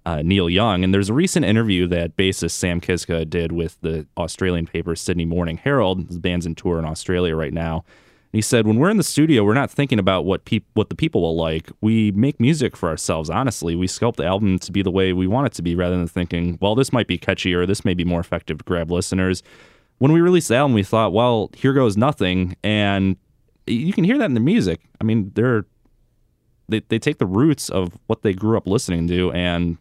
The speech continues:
they're essentially recreating it, and I don't see a problem with that. I mean, if that's what their influence and all these examples that you're bringing up, unless you're a band like Talking Heads who brings in something so radically different, you're still containing the elements of your influence.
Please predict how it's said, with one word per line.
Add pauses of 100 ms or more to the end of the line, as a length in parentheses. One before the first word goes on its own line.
(140)
they're
essentially (340)
recreating
it,
and (100)
I
don't
see
a
problem
with
that. (260)
I
mean,
if
that's
what
their
influence
and
all
these
examples
that
you're
bringing
up,
unless
you're (340)
a
band
like
Talking
Heads (200)
who (300)
brings
in
something
so
radically
different,
you're
still
containing
the
elements
of
your
influence.